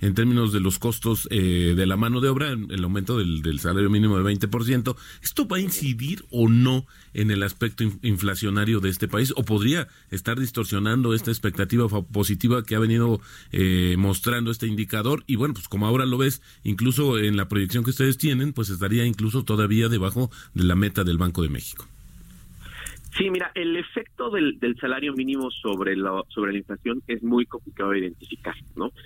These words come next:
Speaker 2: De hecho, por ejemplo, durante dos mil diecinueve que vimos este incremento del dieciséis por ciento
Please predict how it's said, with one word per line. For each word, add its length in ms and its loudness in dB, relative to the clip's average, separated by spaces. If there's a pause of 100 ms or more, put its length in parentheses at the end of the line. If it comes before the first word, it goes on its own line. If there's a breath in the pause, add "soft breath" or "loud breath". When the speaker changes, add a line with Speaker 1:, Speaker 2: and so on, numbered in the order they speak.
(200 loud breath)
Speaker 2:
De 80 0
hecho, 140 -2
por 100 -4
ejemplo, 220 0
durante 260 -2
dos 140 -2
mil 100 -2
diecinueve 400 -2
que 140 -4
vimos 200 -4
este 200 -10
incremento 400 -4
del 80 2
dieciséis 500 -4
por 160 -4
ciento 460 -2